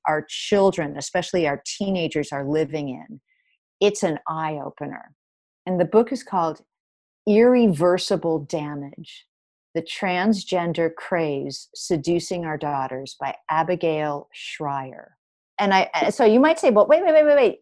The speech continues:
I don't wanna talk about transgenderism. I wanna talk about same-sex attraction." Well, really, the issue is the L G B T Q movement and how it has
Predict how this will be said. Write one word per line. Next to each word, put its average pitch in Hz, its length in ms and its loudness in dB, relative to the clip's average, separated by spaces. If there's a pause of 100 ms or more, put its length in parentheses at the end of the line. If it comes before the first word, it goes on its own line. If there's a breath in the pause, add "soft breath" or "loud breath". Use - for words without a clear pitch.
I 220 80 6
don't 269 80 6
wanna 294 140 2
talk 302 140 4
about 240 160 4
transgenderism. 170 720 4
I - 80 2
wanna 247 240 4
talk 254 160 6
about 240 160 2
same-sex 233 400 0
attraction." 190 560 -2 (380)
Well, 247 340 6 (380)
really, 214 760 4
the 180 320 -2
issue 226 500 4
is 160 300 2
the 156 240 0 (120)
L 214 300 6
G 190 480 0
B 175 360 -2
T 175 380 -4 (360)
Q 196 480 4
movement 175 880 2 (1000)
and 185 180 -2
how 226 540 4
it 226 220 6
has 185 360 -2